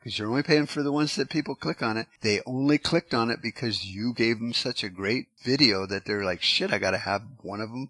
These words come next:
I, I need to." Then that was three dollars.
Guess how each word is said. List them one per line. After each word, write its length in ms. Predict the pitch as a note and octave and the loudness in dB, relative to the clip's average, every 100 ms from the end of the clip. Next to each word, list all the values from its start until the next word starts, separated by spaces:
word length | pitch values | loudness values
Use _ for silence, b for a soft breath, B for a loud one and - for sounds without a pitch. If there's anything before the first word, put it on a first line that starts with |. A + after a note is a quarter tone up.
| - | -10
I, 140 | B2+ - - - - | -10 -10 -16 -18 -12
I 120 | - | -10
need 260 | G#2 A2+ - | -6 -4 -4
to." 280 | A3 C4+ - _ - | -4 -6 -10 _ -16
Then 380 | B2 A#2+ A2+ A2+ _ _ _ | 0 4 4 0 _ _ _
that 300 | B2+ C3 - - | 4 4 4 -4
was 220 | C#3 - | 0 2
three 220 | - C3+ | 6 6
dollars. 500 | C3 A2+ F2+ - - | 8 6 0 -8 -14